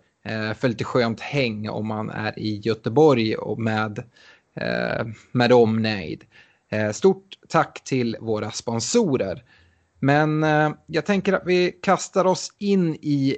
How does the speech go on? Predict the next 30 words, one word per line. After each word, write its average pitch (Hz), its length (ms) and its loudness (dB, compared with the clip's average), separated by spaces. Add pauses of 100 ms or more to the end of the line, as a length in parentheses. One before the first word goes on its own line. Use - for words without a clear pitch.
Game 143 460 2
Week 143 140 0
fjorton 156 800 2
och 113 260 -4
summerar 120 580 0
den. 120 400 0
Och - 340 -8
jag 143 300 2
tänkte 151 320 -2
börja 156 480 4
där 113 260 0
med 113 420 -2 (380)
Newcastle, 120 760 2
Manchester 123 540 -4
City, 117 640 -2 (120)
där, 113 560 0
eh, 113 60 -2
City 135 320 -6
går 127 140 0
på 131 140 0
en 127 160 2
ny 156 240 2
mina 127 520 0 (160)
och 110 100 -6
det 107 80 -4
blir 110 180 -6
två 123 320 -2
två. 123 380 0 (880)
Eh, 65 360 -6 (580)
men 160 560 4